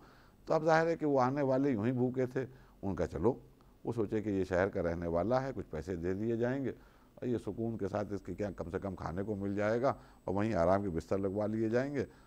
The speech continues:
और उसके बाद में कह दिया जाएगा जो उजरत इसकी मांगेगा उसको दे दी जाएगी। जनाब इब्राहीम अलैहिस्सलाम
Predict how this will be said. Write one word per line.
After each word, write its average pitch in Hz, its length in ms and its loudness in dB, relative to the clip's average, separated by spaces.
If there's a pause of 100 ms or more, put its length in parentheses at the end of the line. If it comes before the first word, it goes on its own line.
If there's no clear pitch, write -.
(120)
और 101 80 -2
उसके 104 180 -2
बाद 107 180 4
में 104 140 -4
कह 101 140 0
दिया 110 240 0
जाएगा 107 300 0
जो 87 200 0
उजरत 82 320 -4
इसकी 85 180 -10
मांगेगा 92 420 -2
उसको 82 240 -4
दे 85 140 0
दी 78 160 -4
जाएगी। 71 360 -12 (400)
जनाब 139 360 0
इब्राहीम 143 440 4
अलैहिस्सलाम 135 600 4